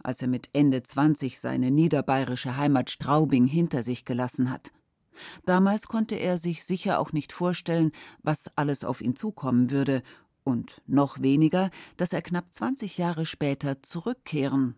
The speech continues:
und einen Reisebericht verfassen würde über seine Zeit in der Wildnis im Silberland am Rio de la Plata. Einen Bericht,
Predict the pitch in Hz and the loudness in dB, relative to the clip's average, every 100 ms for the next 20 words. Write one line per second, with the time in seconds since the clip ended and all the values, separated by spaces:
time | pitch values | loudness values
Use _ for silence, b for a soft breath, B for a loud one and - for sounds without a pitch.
0 | - 135 123 - 135 131 131 147 196 170 | -4 -2 -2 -4 -2 0 2 2 0 0
1 | - 120 120 - 123 - 123 143 127 143 | -2 -4 -4 -6 -6 -4 -4 -2 0 0
2 | 139 123 B B B - 123 117 123 123 | 0 -2 B B B -8 -6 -4 -2 -2
3 | 120 - 143 147 131 - 127 127 143 156 | -4 -4 -2 0 -2 -4 -2 0 4 4
4 | 147 143 127 - - - _ - 127 120 | 4 0 0 -2 -12 -16 _ 0 2 2
5 | 117 160 185 135 131 139 131 - 131 127 | 2 2 4 2 0 2 2 0 0 0
6 | 131 156 143 120 123 120 - 156 - - | 2 2 2 0 -2 -4 -4 -6 -6 -10
7 | - _ _ _ _ _ _ _ B B | -14 _ _ _ _ _ _ _ B B
8 | B B _ - 160 147 143 139 180 - | B B _ 2 6 6 4 0 -2 -4
9 | - | -14